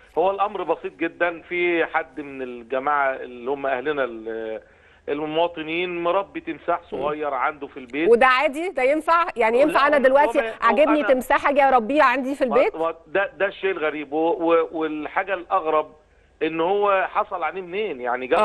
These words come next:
Speaker 2: آه.
Speaker 1: منين؟
Speaker 2: مم.
Speaker 1: و-، وبعدين الأغرب كمان من ده إن هو خده بي-، بيعمل له يعني رياضة.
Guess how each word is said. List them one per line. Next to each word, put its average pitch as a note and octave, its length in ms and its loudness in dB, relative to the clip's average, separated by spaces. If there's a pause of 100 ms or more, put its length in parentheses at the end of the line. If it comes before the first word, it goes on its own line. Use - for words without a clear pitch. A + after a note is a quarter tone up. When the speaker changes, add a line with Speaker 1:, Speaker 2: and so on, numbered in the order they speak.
Speaker 2:
آه. F#3 40 0
Speaker 1:
منين؟ D3+ 340 -10 (140)
Speaker 2:
مم. A3 120 -2
Speaker 1:
و-، D3 460 2 (440)
وبعدين D3+ 560 -2
الأغرب F#3 600 -2
كمان E3+ 400 0
من D3+ 260 -6
ده D#3+ 320 0
إن D#3 140 -12
هو D#3+ 420 0 (440)
خده F3+ 600 -2 (300)
بي-، D#3+ 480 0
بيعمل D3+ 400 -4
له F#3 240 -2
يعني D#3+ 500 -2
رياضة. E3 500 -2